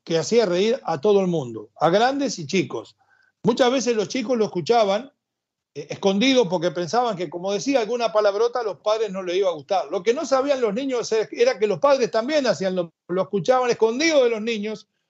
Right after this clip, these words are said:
para que los niños no aprendieran las malas palabras.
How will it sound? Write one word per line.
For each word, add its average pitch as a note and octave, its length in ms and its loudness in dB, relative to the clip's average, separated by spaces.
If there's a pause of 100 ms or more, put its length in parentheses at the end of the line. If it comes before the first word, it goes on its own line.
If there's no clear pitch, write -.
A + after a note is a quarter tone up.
(140)
para G#3+ 240 2
que A3 100 0
los G#3+ 140 0
niños B3 240 -2
no A#3 100 -2
aprendieran G#3+ 500 2
las F3+ 120 -2
malas F#3 280 0
palabras. B2+ 640 -2